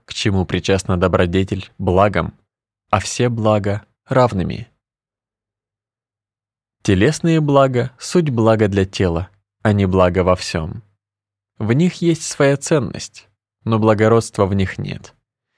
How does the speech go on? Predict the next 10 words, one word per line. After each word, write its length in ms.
и 100
между 340
собою 480
они 200
далеко 360
не 140
равны. 440
Одни 320
бывают 460
больше, 520